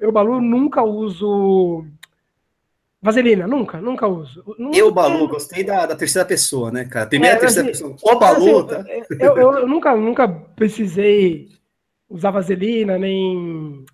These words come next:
Speaker 1: band-aid, né, como algumas pessoas usam no mamilo. Nunca,
Speaker 2: Sim, sim.
Speaker 1: nunca senti necessidade.
Speaker 2: Pele grossa, né?
Speaker 1: Ah, jacaré, né, amigo? Jacaré.
Speaker 2: Jacaré, curtido, né?
Speaker 1: <laughs> E aí, beleza, fui correr essa prova, o, Volta à Ilha, que eu já corri umas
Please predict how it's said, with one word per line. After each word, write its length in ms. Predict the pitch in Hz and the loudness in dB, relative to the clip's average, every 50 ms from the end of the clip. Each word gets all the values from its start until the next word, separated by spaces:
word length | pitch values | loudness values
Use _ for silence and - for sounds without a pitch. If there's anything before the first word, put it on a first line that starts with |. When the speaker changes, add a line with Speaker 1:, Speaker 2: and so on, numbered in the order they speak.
| _ _ | _ _
Speaker 1:
band-aid, 720 | - 180 196 190 170 180 180 208 233 226 208 190 143 156 | -4 -4 -2 -2 -2 0 4 6 6 6 6 4 2 -2
né, 200 | 180 190 202 202 | -4 -2 -2 -4
como 200 | 185 175 180 180 | -4 -6 -8 -8
algumas 300 | 180 180 180 185 180 156 - | -8 -8 -8 -8 -10 -10 -12
pessoas 220 | - - 185 170 | -14 -14 -14 -12
usam 220 | 175 180 160 180 175 | -12 -10 -10 -8 -8
no 60 | 175 | -8
mamilo. 360 | 175 170 165 180 202 208 190 | -8 -6 -4 -4 -2 -2 -2
Nunca, 180 | 226 285 - 381 | -2 -4 -4 -6
Speaker 2:
Sim, 200 | - 127 254 240 | -6 -6 -10 -10
sim. 160 | - - 254 247 | -12 -14 -16 -12
Speaker 1:
nunca 140 | 214 - 339 - | -8 -6 -6 -4
senti 240 | - 277 - 262 | -4 -4 0 2
necessidade. 720 | 247 226 185 190 185 - 208 190 185 170 147 143 135 - - _ _ _ _ _ | 2 2 2 0 -4 -6 -4 -4 -4 -4 -6 -8 -14 -20 -20 _ _ _ _ _
Speaker 2:
Pele 220 | - 160 160 160 139 | 0 2 4 4 4
grossa, 500 | 123 131 135 135 127 123 - - 104 101 | 4 4 4 4 4 2 -2 -6 -8 -6
né? 240 | 113 123 120 120 123 _ _ _ _ _ _ _ _ _ _ _ _ _ _ | -6 -6 -6 -8 -12 _ _ _ _ _ _ _ _ _ _ _ _ _ _
Speaker 1:
Ah, 300 | 381 381 330 277 233 226 190 226 202 | -6 -2 0 2 2 2 2 2 2
jacaré, 560 | 196 269 269 - 381 392 302 240 240 220 214 | 2 2 0 0 -2 0 2 2 4 4 4
né, 80 | 220 214 | 4 4
amigo? 520 | 214 208 196 185 185 185 170 160 156 143 143 | 2 2 0 0 0 0 -2 -4 -8 -8 -10
Jacaré. 440 | 151 - 202 - - 262 220 208 - | -12 -12 -8 -6 -6 -4 -4 -4 -2
Speaker 2:
Jacaré, 480 | 127 120 117 113 113 113 113 113 - - - | -2 -4 -4 -6 -8 -10 -12 -14 -16 -20 -18
curtido, 1040 | - - - 139 - - - _ - 165 160 151 135 113 101 - 120 117 110 113 | -12 -6 -4 -4 -4 -6 -4 _ 2 4 4 4 2 2 -2 -2 -2 0 0 0
né? 260 | 113 117 127 139 - | 0 -2 -2 -4 -6
Speaker 1:
<laughs> 1700 | - 262 233 185 160 151 147 139 120 - - - 247 214 - 622 - 269 220 - - 240 196 185 - - 285 - - - - - - - _ _ | -6 -6 -4 -2 0 0 0 0 -2 0 0 2 2 0 0 0 0 0 0 0 -2 -6 -8 -8 -10 -14 -14 -14 -14 -14 -14 -16 -18 -20 _ _
E 80 | - 240 | 0 2
aí, 200 | 247 254 277 302 | 2 2 4 2
beleza, 400 | 320 339 294 254 233 220 208 196 | 2 4 6 4 4 4 2 0
fui 200 | - - 233 247 | -2 -4 -6 -4
correr 260 | - 285 262 220 233 | -2 0 0 2 2
essa 180 | 233 226 226 247 | 2 0 -2 -6
prova, 720 | - 254 220 220 220 220 208 196 233 226 220 208 208 190 | -4 -2 0 0 0 0 0 0 0 0 0 0 0 -2
o, 600 | 196 196 190 190 180 180 175 170 170 170 170 180 | -4 -6 -6 -6 -6 -8 -6 -6 -6 -6 -8 -6
Volta 220 | 165 185 190 185 196 | -4 -4 -2 -2 -2
à 60 | 190 | -2
Ilha, 80 | 202 | -2
que 80 | 220 - | -4 -4
eu 40 | 214 | -6
já 60 | 226 | -4
corri 160 | 220 202 208 | -2 -2 -2
umas 300 | 247 240 226 185 143 139 | -2 -2 -4 -4 -8 -12